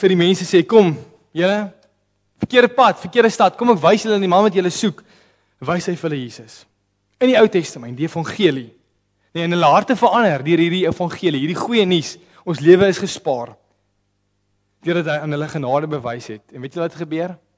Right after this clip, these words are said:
Oorlog het opgehou. Daar was rus. Daar was vrede. En dis wat jy vanaand moet raak sien, dis wat ek moet raak sien. Dat God sê,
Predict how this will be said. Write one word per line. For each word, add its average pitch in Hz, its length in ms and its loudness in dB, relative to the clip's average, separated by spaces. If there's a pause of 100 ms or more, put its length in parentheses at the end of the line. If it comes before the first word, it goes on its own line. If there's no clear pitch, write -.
(600)
Oorlog 123 240 -6
het 117 80 -14
opgehou. 113 340 -20 (1000)
Daar 117 100 -20
was 110 120 -20
rus. - 460 -18 (420)
Daar - 100 -20
was - 120 -20
vrede. 120 420 -20 (3250)
En - 80 -12
dis 220 120 -6
wat 214 120 -8
jy 226 120 2 (520)
vanaand 202 280 0
moet 196 120 -2
raak 196 200 -2
sien, 165 120 -4
dis 151 80 -10
wat 180 160 -8
ek 247 120 -14
moet 208 120 -4
raak 147 240 -4
sien. 117 160 -20 (1000)
Dat 170 200 -8
God 277 200 0
sê, 175 200 -2